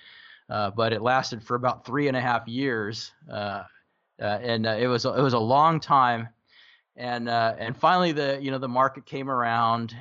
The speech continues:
and, you know, occupancy was back up over time and it started to cash flow again. And, and we actually just sold that property last year. And not only did our investors get all their money back,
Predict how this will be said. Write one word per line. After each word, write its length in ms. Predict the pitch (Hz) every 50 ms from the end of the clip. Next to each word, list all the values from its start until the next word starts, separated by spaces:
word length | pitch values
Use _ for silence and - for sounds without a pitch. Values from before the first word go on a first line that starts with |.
| 95
and, 480 | 107 107 104 107 104 104 104 98 - -
you 140 | - 113 113
know, 120 | 107 101 98
occupancy 500 | 113 127 131 - 135 120 110 - 135 123
was 160 | 123 120 110
back 340 | 107 110 110 113 113 110 110
up 220 | 107 107 107 -
over 220 | 117 107 101 101
time 520 | 98 - - - 101 101 104 107 107 107 107
and 140 | 101 101 104
it 180 | 104 98 101
started 360 | - - 117 110 113 107 98 101
to 80 | 107
cash 400 | 95 - 117 107 101 104 104 -
flow 260 | - - 113 107 107 107
again. 460 | 101 98 104 101 101 104 104 104 101
And, 200 | 101 101 98 87
and 260 | 92 104 101 107 110
we 120 | - 123
actually 560 | 107 107 123 131 - - - 110 107 101 98 - _ _ _ _ _ _ _ _ _ -
just 380 | - 135 139 131 - - -
sold 300 | - 139 135 135 131 120
that 260 | 110 107 98 98 -
property 760 | - - 110 107 110 113 - 113 110 107 104 107 110 107 - -
last 520 | 101 104 107 113 127 127 - - - -
year. 600 | 117 113 117 113 107 98 92 90 95 107 110 - _ _ _ _ - -
And 360 | 104 101 104 101 104 101 85
not 200 | 113 117 131 135
only 220 | 135 131 131 123 120
did 140 | 117 117
our 160 | 113 110 104 107
investors 460 | 104 113 113 113 113 - 113 107 98
get 160 | 107 107 107
all 160 | 104 110 117
their 100 | 113 104
money 300 | 107 104 110 120 123 113
back, 460 | 98 98 95 92 95 95 110 - -